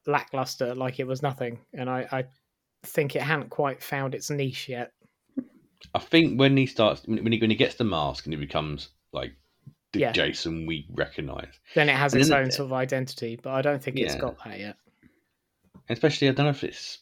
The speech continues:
Speaker 2: three or four, you get, uh, uh, is it Tommy Doyle? I think it's, I think it's, I think it's Tommy Doyle. He's gonna be, like, the, the centre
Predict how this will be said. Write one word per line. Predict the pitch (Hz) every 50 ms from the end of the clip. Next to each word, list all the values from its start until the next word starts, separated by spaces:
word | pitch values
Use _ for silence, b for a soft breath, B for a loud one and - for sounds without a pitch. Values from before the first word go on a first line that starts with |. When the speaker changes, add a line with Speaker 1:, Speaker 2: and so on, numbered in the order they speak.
| _ _ _ _ _ _ _
Speaker 2:
three | - - - - - 139 139 135
or | 123 110 107
four, | - - - 113 107 101 85 76 69 69 -
you | 76 90 87
get, | 87 - 87 85 82 - - _ _ _ _ - - -
uh, | - 78 82 78 71 69 - _ _ _ _ _ _ _ _ _ _ - - - - B B B B B B B B B B _ -
uh, | - 76 76 69 64 62 60 57 57 53 50 50 50 50 50 50 50 50 - - _ _ _
is | - -
it | -
Tommy | - - 107 107 104 92
Doyle? | 90 98 98 98 92 87
I |
think | 85 - 92 80
it's, | 76 73
I | -
think | - 78 73
it's, | 65 -
I | -
think | 80 _ - - 85 -
it's | - -
Tommy | - 71 73
Doyle. | 73 - - - - B B B B B B B B _
He's | 95 98 95 85 80
gonna | - 92 87 82
be, | 82 87 82
like, | 80 76 73 64
the, | 67 78
the | 76 - - -
centre | - - - 90 80 65 73 78 76